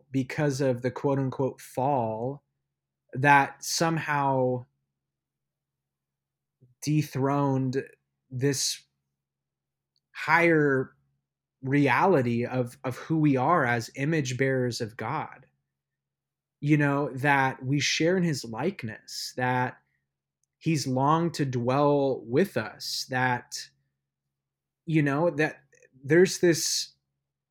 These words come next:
unconditional love from the beginning, you know, however you want to read the creation account. But somehow along the way, we've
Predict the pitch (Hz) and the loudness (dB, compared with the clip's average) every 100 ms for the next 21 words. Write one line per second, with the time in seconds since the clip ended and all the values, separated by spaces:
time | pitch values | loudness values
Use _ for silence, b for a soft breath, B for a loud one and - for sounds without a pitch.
0 | _ _ - 196 208 - 175 165 196 - | _ _ 4 4 4 2 2 4 4 4
1 | 180 143 147 175 - 160 139 131 127 120 | 2 2 2 2 0 -2 0 0 0 -2
2 | 123 190 220 120 135 202 - _ _ _ | 0 2 2 0 -4 -12 -16 _ _ _
3 | _ 151 143 139 156 180 208 226 170 165 | _ -4 -2 2 4 6 6 4 4 2
4 | 156 135 180 143 127 - 127 147 196 120 | 0 0 2 0 -2 -4 -2 -2 -4 -8
5 | 104 - - - _ _ _ _ _ _ | -10 -12 -18 -18 _ _ _ _ _ _
6 | _ _ _ _ 131 147 165 156 151 - | _ _ _ _ -4 2 6 6 2 -4
7 | - - 180 196 170 185 180 156 156 160 | -8 -2 0 0 0 0 2 2 0 0
8 | 151 135 131 160 180 143 127 135 127 | 0 0 0 2 2 2 2 0 -4